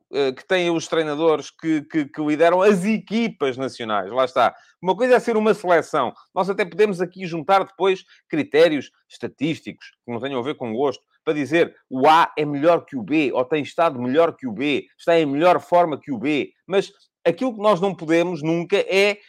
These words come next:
definir, mas lá dentro como é que é? Se calhar depois o A, apesar de ser melhor que o B, implica que o C, o D, o E, o F, o G, o H, o I, o J, joguem todos pior.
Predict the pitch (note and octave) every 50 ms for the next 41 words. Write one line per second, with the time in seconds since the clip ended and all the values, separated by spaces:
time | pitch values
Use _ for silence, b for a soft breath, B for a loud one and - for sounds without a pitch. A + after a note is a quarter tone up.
0 | b b b D#3+ F3 A3+ G3 - - F3 D#3+ E3 F#3 G3+ G3 - _ _ _ -
1 | F#3+ G#3+ G#3+ G#3+ - _ - G#3 G#3+ G#3+ G3+ F3 F3 E3+ D3 B2 - - - D3
2 | C3+ B2 - - F2 D2 - - - - E3+ E3 D#3+ C#3 B2+ - - D#3+ D#3 C#3
3 | A#2+ C#3+ C#3+ B2+ A2 F#2 E2+ E2+ F2+ A#2 D3+ _ _ _ _ - G#2 - - -
4 | F#3+ F#3+ F#3+ - - F3 D#3+ C#3 C3 C3 A#2+ A2 A2 - D3 C3 G#2 G2+ F#2+ F2+
5 | F#2+ G#2 - _ _ _ - G#3 G3+ E3+ F#3 F#3+ D#3 F#2+ G#2+ G2 - - C3+ B2+
6 | - - E3+ E3+ D#3+ D3 B2 A2 A#2+ D#3 D#3+ D3 B2+ A#2+ C#3+ D3+ C#3+ C3 B2 B2+
7 | D3+ D3+ C#3+ B2 - - A2+ B2 D3 D#3+ D3 C3 B2 B2 C3 D3+ D3 C#3 B2+ B2+
8 | B2+ D3+ D#3+ D#3 C#3+ B2+ A#2+ C3 E3 F3 F3 - F#3+ D#3+ b b b b F3+ F3+
9 | A3+ G#3+ G3 G#3 G3+ F3+ - A3 G3+ F3 - - - A3 G#3+ F#3 D#3 A#2+ -